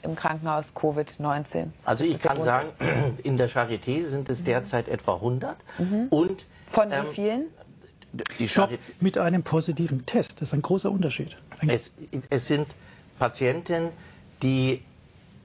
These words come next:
Speaker 2: entweder wegen primär einer covid-Infektion in die Klinik gekommen sind oder aber auch wegen einer anderen Erkrankung jetzt mit einem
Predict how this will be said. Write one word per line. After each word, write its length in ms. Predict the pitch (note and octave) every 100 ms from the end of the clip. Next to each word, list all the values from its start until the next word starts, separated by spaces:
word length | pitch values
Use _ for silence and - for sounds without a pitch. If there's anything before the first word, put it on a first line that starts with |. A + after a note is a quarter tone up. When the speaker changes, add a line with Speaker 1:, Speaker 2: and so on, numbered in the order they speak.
| - - - -
Speaker 2:
entweder 680 | D3+ G3 D#3 D3 B2+ B2 -
wegen 500 | A#2 A2 C3+ C#3+ B2
primär 560 | B2 - E3 G3 E3 D3
einer 240 | A2+ A2+
covid-Infektion 840 | - C3 D3 - D3 D#3 - D#3 E3
in 100 | D#3
die 100 | D3
Klinik 320 | C#3+ D#3 D#3
gekommen 440 | D3+ - D3 D3+ -
sind 300 | E3 D#3+ - - - - - -
oder 400 | C3+ F#3+ F#3+ D3+
aber 380 | C#3 D3+ -
auch 240 | B2 C3+ B2
wegen 220 | A#2+ B2+
einer 260 | A2+ A2 -
anderen 340 | A2+ D3 D3
Erkrankung 600 | C3 A2+ G#2+ A#2+ C#3 C#3
jetzt 220 | A#2+ -
mit 200 | B2 G#2+
einem 320 | G#2 A2 A2